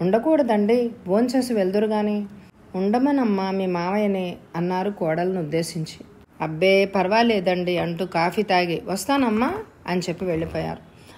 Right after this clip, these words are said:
లోపలికొచ్చిన వాసవి కాఫీ తాగి బాబుని ఎత్తుకొని కూర్చుంది బిడియంగా. "ఏవమ్మోయ్, ఎన్నాళ్లకి తీరికయిందన్నమాట పిల్లాడిని చూడ్డానికి. ఊరి దగ్గరే కదా, రావాలనుంటే ఎవరొద్దన్నారు?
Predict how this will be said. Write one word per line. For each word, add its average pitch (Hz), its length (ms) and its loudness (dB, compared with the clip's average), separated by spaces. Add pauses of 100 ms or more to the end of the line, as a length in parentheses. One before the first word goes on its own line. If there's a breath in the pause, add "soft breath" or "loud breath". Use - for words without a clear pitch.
(160 loud breath)
లోపలికొచ్చిన 247 600 2
వాసవి 175 440 -2
కాఫీ 160 360 -4
తాగి 165 400 -4 (200)
బాబుని 180 360 2
ఎత్తుకొని 190 340 -4
కూర్చుంది 175 520 -2 (100)
బిడియంగా. 160 500 -4 (480 loud breath)
"ఏవమ్మోయ్, 220 600 2 (300 loud breath)
ఎన్నాళ్లకి 196 600 0
తీరికయిందన్నమాట 214 1040 2 (420)
పిల్లాడిని 185 680 2 (140)
చూడ్డానికి. 170 580 -2 (580 loud breath)
ఊరి 233 220 6
దగ్గరే 214 400 4
కదా, 247 340 2
రావాలనుంటే 208 760 4
ఎవరొద్దన్నారు? 226 840 4